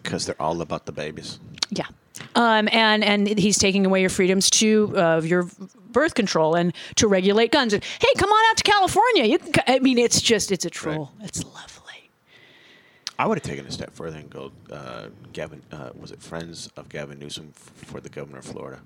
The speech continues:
Speaker 1: I would have done it that
Speaker 2: That's
Speaker 1: way.
Speaker 2: even funnier.
Speaker 1: See that? See, that would have,
Speaker 2: I, I
Speaker 1: that's,
Speaker 2: think
Speaker 1: that's what I
Speaker 2: legally you can't do that, but that's
Speaker 1: No, you
Speaker 2: funny.
Speaker 1: can't,
Speaker 2: If
Speaker 1: you
Speaker 2: it
Speaker 1: can't
Speaker 2: was
Speaker 1: do
Speaker 2: a
Speaker 1: that.
Speaker 2: pac, you could.
Speaker 1: Oh, okay.
Speaker 2: But it was his campaign that paid for it.
Speaker 1: Oh, okay.
Speaker 2: Um,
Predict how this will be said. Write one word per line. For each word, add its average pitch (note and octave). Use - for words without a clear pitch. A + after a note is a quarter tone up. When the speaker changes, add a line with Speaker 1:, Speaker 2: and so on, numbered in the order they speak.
Speaker 1:
I -
would -
have -
done -
it -
that -
Speaker 2:
That's D#3
Speaker 1:
way. F3
Speaker 2:
even D3
funnier. D3+
Speaker 1:
See D3+
that? F2
See, -
that G1+
would G1+
have, G1+
Speaker 2:
I, G3+
I -
Speaker 1:
that's, G#3
Speaker 2:
think G#3+
Speaker 1:
that's G3
what G3
I -
Speaker 2:
legally G#3+
you G#3
can't A3+
do C4+
that, B3
but -
that's -
Speaker 1:
No, B2
you F3
Speaker 2:
funny. D#3+
Speaker 1:
can't, D3
Speaker 2:
If -
Speaker 1:
you B3
Speaker 2:
it C4
Speaker 1:
can't D4
Speaker 2:
was C4
Speaker 1:
do B3+
Speaker 2:
a -
Speaker 1:
that. -
Speaker 2:
pac, B3
you F#3+
could. F#3+
Speaker 1:
Oh, F#2
okay. -
Speaker 2:
But F3+
it F3
was F3+
his F#3+
campaign E3+
that -
paid D#3+
for -
it. -
Speaker 1:
Oh, -
okay. -
Speaker 2:
Um, E3